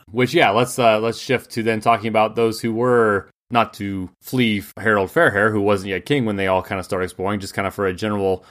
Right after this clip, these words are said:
desire for, uh, exploring and looking for, for a better life. And again, this is just kinda the order I wrote my notes down in. It's not necessarily chronological with the show. But, uh, Othair,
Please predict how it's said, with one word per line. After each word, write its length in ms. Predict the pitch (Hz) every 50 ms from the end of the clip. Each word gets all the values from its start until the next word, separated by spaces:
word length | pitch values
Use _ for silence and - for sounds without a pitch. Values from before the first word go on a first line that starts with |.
| _ _
desire 420 | - 95 98 107 101 104 101 101
for, 520 | 95 - - 104 95 95 95 95 90 - _ _ _ _ _
uh, 200 | - 107 104 104
exploring 400 | 101 - - 151 165 170 170 160
and 100 | 139 135
looking 240 | 135 135 131 135 127
for, 540 | 127 - 117 117 113 113 113 110 107 110 107 -
for 140 | - 117 107
a 40 | 101
better 240 | 98 117 113 110 107
life. 440 | 110 123 123 123 120 113 - - - _ _ _ _ _ _
And 100 | - 120
again, 340 | 117 107 107 104 98 92 98
this 180 | 117 131 127 120
is 60 | 110
just 120 | 104 -
kinda 140 | - 113 104
the 80 | 101 110
order 280 | 110 107 107 104 101
I 60 | 98
wrote 280 | 95 95 101 104 104 107 104
my 120 | 104 95 92
notes 240 | 101 101 98 -
down 180 | - 101 95 95
in. 100 | 95 98
It's 140 | 95 90 90
not 120 | 107 -
necessarily 300 | 95 90 - - 98 95 92
chronological 540 | - 101 98 95 95 95 92 92 - 101
with 140 | 92 92 90
the 80 | 95 90
show. 460 | - - 117 110 101 101 98 95 - _ _ _ _ _ _ -
But, 440 | - 120 113 113 113 113 110 113 - _ _ _ _
uh, 240 | - 117 117 120 - 135
Othair, 800 | 160 214 240 226 - - 117 98 92 87 87 87 107 123 -